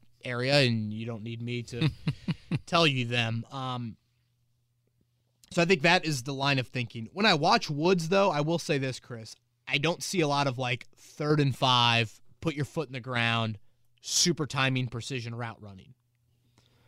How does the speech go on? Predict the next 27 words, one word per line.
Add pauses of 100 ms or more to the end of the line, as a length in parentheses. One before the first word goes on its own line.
(260)
Um,
I
think (120)
the
Colts
realize
he's
probably
not
gonna
be
a
Jack
Doyle (520)
type
of
just
consistent,
dependable
guy
in
that
part
of
the
field.
So